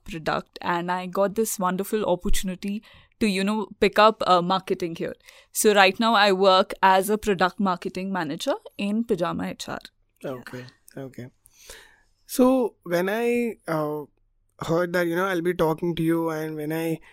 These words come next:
Speaker 2: uh, was going through all of your stuff, right? One thing that excited me to talk to you was that your experience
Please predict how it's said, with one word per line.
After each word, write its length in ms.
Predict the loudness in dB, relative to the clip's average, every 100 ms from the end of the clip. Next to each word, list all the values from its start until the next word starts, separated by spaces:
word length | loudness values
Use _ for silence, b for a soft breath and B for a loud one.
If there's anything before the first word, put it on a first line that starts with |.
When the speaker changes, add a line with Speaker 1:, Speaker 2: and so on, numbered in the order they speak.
| b
Speaker 2:
uh, 140 | -4 -4 -6 _
was 160 | -2 0
going 400 | 2 2 2 2
through 180 | 2 4
all 160 | 4
of 180 | 2 2
your 120 | -2
stuff, 380 | -2 -4 -6 -4
right? 200 | -4 -2 -4 b b b b
One 400 | -6 2 4 4 2
thing 420 | 2 2 0 0
that 320 | 2 2 0
excited 560 | -4 -2 -2 0 -2 0
me 440 | 0 0 -2 -4 _ -6
to 100 | 0
talk 280 | 0 0 -2
to 60 |
you 160 | 0 2
was 280 | 2 -2 -2
that 400 | 0 0 -4 -6
your 280 | -2 2 2
experience 640 | 0 -4 -2 0 0 -2